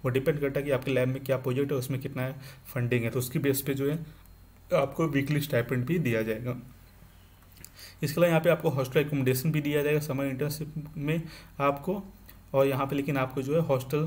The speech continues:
का charges जो है वो पे करना पड़ेगा। तो अगर आप इसके लिए interested है तो आप इसके लिए यहाँ पे click here for details पे जाके जो है आप यहाँ पे apply कर सकते हैं। और जैसे आप इस पर click करेंगे तो आपका जो है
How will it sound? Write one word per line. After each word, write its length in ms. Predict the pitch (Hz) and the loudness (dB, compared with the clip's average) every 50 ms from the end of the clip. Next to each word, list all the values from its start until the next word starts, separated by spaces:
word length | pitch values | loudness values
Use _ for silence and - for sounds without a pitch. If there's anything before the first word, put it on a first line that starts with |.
| 160 156 | -2 -4
का 160 | 135 135 147 | -4 -6 -6
charges 400 | 147 - 131 123 117 113 127 120 | -4 -2 -2 -2 -2 0 -2 -4
जो 120 | 123 135 139 | -2 -2 -2
है 60 | 139 | -2
वो 140 | 139 135 135 | -2 -4 -6
पे 200 | - - 127 120 | -4 -4 -4 -4
करना 260 | - 123 113 113 113 | -4 -6 -8 -8 -8
पड़ेगा। 280 | - 117 117 117 120 | -6 -6 -4 -2 -4
तो 440 | 120 - - - - - - - 143 | -4 -6 -12 -18 -20 -18 -10 -4 -2
अगर 80 | 147 156 | 0 0
आप 100 | 151 165 | 2 2
इसके 280 | 160 156 - - 165 | 0 0 0 0 -2
लिए 100 | 160 156 | -2 0
interested 460 | 143 131 123 139 139 - - 175 170 165 | 0 0 0 -2 -2 -2 -2 0 0 0
है 60 | 165 | 0
तो 80 | 165 | 0
आप 120 | 147 131 127 | -2 -2 -2
इसके 200 | 127 - - 147 | -4 -4 -2 -2
लिए 80 | 139 | -2
यहाँ 120 | 135 131 127 | 0 -2 -2
पे 120 | 127 131 139 | -4 -6 -6
click 260 | - 156 160 156 - | -6 -6 -6 -2 -2
here 160 | 139 139 135 - - | -2 -2 -2 -4 -2
for 180 | - 139 127 123 | 0 0 0 0
details 340 | 123 127 123 135 135 131 131 | 0 -6 -4 -2 -2 -2 -2
पे 120 | - 131 | -4 -2
जाके 220 | 127 120 120 127 127 | 0 0 0 -2 -2
जो 140 | 131 131 | -2 -2
है 60 | 143 156 | 0 0
आप 160 | 147 147 135 | -2 -2 -2
यहाँ 120 | 123 123 123 | -4 -2 -2
पे 100 | 127 120 | -2 -4
apply 260 | 120 - 123 135 147 | -4 -4 -4 -4 -4
कर 140 | 147 170 160 | -4 -4 -4
सकते 300 | 170 160 156 - - 170 | -4 -4 -6 -6 -6 -6
हैं। 200 | 180 190 190 - - - - - - - - - | -6 -6 -8 -12 -16 -20 -20 -20 -20 -16 -10 -6
और 60 | 165 | -6
जैसे 200 | 156 147 151 185 | -4 0 4 4
आप 80 | 175 170 | 4 4
इस 100 | 165 170 | 4 0
पर 180 | - 180 165 170 | -4 -6 -6 -4
click 220 | - 151 151 151 | -4 -4 -4 -2
करेंगे 320 | - 151 151 151 151 156 160 | -2 -2 0 0 -2 -2 -2
तो 120 | 156 139 | 0 0
आपका 260 | 127 120 123 127 131 127 | 0 0 -2 -2 -4 -2
जो 160 | 123 127 131 | -2 -2 -2
है 200 | 147 170 202 185 | -2 -2 -2 -4